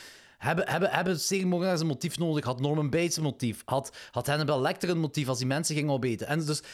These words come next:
hij, ze komen er wel een beetje mee weg, maar om dan Billy een motief te geven, en plus, s-, ja, ik weet niet, ik de-, misschien dat er gewoon ietsje meer van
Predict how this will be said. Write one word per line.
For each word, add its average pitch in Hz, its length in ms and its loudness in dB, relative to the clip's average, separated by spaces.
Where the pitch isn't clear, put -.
hij, - 300 -4
ze 147 320 -4
komen 311 280 2
er 254 80 0
wel 233 140 4
een 214 100 2
beetje 190 300 0
mee 185 120 2
weg, 143 240 0
maar 170 180 2
om 180 140 4
dan 165 280 4
Billy 185 280 2
een 202 80 0
motief 175 380 0
te 247 140 -2
geven, 262 340 -2
en 233 280 0
plus, 233 400 0
s-, - 300 -2
ja, 160 160 -4
ik 190 100 -4
weet 240 120 2
niet, 214 80 0
ik 175 80 -2
de-, 160 160 -2
misschien 170 240 -2
dat 254 100 0
er 226 60 -2
gewoon 208 320 2
ietsje 226 260 -2
meer 233 240 2
van 208 240 2